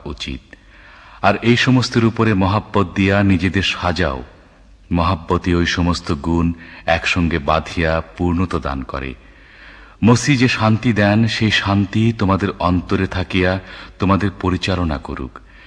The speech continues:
শান্তিতে থাকিবার জন্যই তো তোমাদের সকলকে এক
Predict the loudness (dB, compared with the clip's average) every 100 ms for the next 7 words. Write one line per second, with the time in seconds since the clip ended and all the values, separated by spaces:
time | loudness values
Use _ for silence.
0 | -20 -6 -2 0 -2 -2 -6 -6 -6 -4
1 | -4 -4 -4 -2 0 0 -2 -2 -2 -2
2 | -4 -6 -4 -4 -6 -6 -8 -8 -20 -20
3 | -18 -6 -4 -2